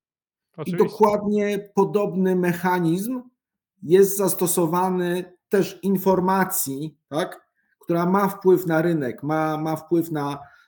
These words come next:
Speaker 2: na to, co się dzieje na giełdzie, y, także w filmie Nieoczekiwana zmiana miejsc. Więc, no, pro-, podsumowując, hra-, do, do lektury Hrabia Monte Cristo, a na wieczorny film Nieoczekiwana zmiana miejsc, to, to jest dobre na,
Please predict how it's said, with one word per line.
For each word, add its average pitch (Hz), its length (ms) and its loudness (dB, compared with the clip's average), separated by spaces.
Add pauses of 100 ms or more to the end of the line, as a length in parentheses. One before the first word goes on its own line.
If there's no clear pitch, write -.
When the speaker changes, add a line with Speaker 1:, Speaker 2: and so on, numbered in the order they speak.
Speaker 2:
na 147 300 -4
to, 160 140 -4
co 151 120 -4
się 147 140 -4
dzieje 151 200 2
na 151 140 -2
giełdzie, 175 520 0 (400)
y, - 160 -8 (120)
także 190 400 0
w - 220 -8
filmie 185 300 0
Nieoczekiwana 160 520 0
zmiana 135 460 -4
miejsc. 113 240 -8
Więc, 214 340 -2
no, 220 420 -4 (400)
pro-, 208 480 0
podsumowując, 214 880 0 (420)
hra-, 202 240 0
do, 208 160 4
do 220 140 4
lektury 202 640 6
Hrabia 185 340 0
Monte 165 260 -2
Cristo, 214 460 -4
a 170 80 0
na 165 180 -2
wieczorny 170 480 0
film 156 320 -2 (300)
Nieoczekiwana 156 640 -2
zmiana 143 300 -4
miejsc, 156 580 -6 (380)
to, 143 460 0 (100)
to 180 140 -2
jest 135 280 0
dobre 156 500 4
na, 135 520 -6